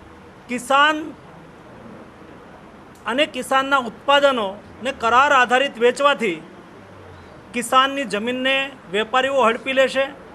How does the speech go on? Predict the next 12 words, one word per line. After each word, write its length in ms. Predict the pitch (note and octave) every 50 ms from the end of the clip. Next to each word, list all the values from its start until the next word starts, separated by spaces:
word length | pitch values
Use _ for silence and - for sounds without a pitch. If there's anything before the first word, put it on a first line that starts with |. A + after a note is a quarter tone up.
| - - - - -
જી 180 | G#3+ C4+ C#4 C4 B3+
નહીં, 260 | B3 C4+ D4 A#3 D#3+ C3 - - - - - - - - - - - - - - - - - -
હું 200 | A3+ B3+ A#3 G3
વિનમ્રતાથી 920 | A3+ A3+ B3 C4+ C#4 C#4 D4 D4+ D4 D4 C4+ C4+ C4+ C4+ C4+ C4 A3 - G3+ A#3+ - - - - - - - - - - - - - - - - - - - -
કોંગ્રેસને 480 | G#3+ A3+ A#3 B3 C4 B3 B3 B3 C4+ B3+
કહેવા 300 | - A3+ A#3 B3 B3 B3
માગું 260 | B3 B3 A#3+ B3+ B3
છું 160 | G#3+ C4 B3+
કે 140 | B3+ B3+ B3+ B3+ - - - - - - - - - - - - - - - - - - - - - - - - -
કિસાનના 560 | A#3 A3 - C4 B3+ C4 C4+ C#4 C#4 C4+ A3 F3+
હિતના 340 | G#3 A3+ A3 - C4 C4+ C4
નિર્ણયને 460 | B3 A#3+ A#3+ A#3+ B3+ B3+ B3+ C4 C4